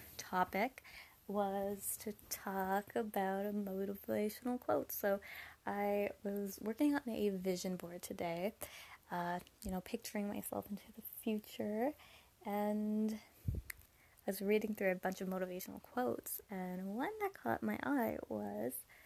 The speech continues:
"I didn't come this far to get this far,"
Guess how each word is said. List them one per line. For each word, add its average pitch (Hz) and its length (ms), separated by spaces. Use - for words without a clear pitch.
"I 214 120
didn't 277 240
come 269 300
this 202 440
far 202 460
to - 100
get 202 260
this 196 280
far," - 540